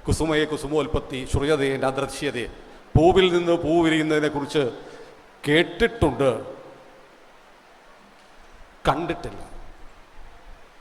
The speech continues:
ഇവിടെ വരുമ്പോൾ, ഓരോ തവണയും ഞാൻ ഇവിടെ വരുമ്പോൾ കാണുന്നത്, ഞാൻ രജിത് ജിയോട് പറഞ്ഞു, എനിക്ക് കഴിഞ്ഞ തവണ ഇതേ വേദിയിലെ ഈ ചടങ്ങിൽ പങ്കെടുക്കുമ്പോൾ എനിക്ക് വലിയ അഭിമാനമുണ്ടായി. കാരണം ചിലരൊക്കെ പറയുന്നുണ്ട്, ഹിന്ദു മതം എന്ന് പറയുന്ന സനാതന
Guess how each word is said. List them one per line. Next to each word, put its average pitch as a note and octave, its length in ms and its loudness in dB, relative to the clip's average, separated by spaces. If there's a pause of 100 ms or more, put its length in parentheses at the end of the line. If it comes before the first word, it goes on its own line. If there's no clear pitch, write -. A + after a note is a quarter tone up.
(1160)
ഇവിടെ C#3+ 160 10
വരുമ്പോൾ, F#3+ 380 10 (580)
ഓരോ A3 200 12 (160)
തവണയും A3+ 440 6
ഞാൻ G3 180 4
ഇവിടെ F#3+ 200 4
വരുമ്പോൾ E3+ 480 4
കാണുന്നത്, D#3 580 6 (480)
ഞാൻ F#3 180 6
രജിത് F3 300 2
ജിയോട് B3 180 4
പറഞ്ഞു, E3+ 300 6 (100)
എനിക്ക് F3+ 240 4 (120)
കഴിഞ്ഞ D#3+ 300 4
തവണ F3+ 200 4
ഇതേ F3 400 4
വേദിയിലെ F3+ 460 4 (140)
ഈ - 20 2 (120)
ചടങ്ങിൽ D#3 300 4
പങ്കെടുക്കുമ്പോൾ D#3+ 540 0
എനിക്ക് D3 160 -2
വലിയ D3+ 280 -2
അഭിമാനമുണ്ടായി. D3 800 -4
കാരണം D3 360 0 (300)
ചിലരൊക്കെ G#3 320 4
പറയുന്നുണ്ട്, F3+ 680 6 (380)
ഹിന്ദു G3+ 280 -2
മതം G3+ 380 2
എന്ന് E3+ 140 -2
പറയുന്ന F3 380 2
സനാതന E3+ 500 4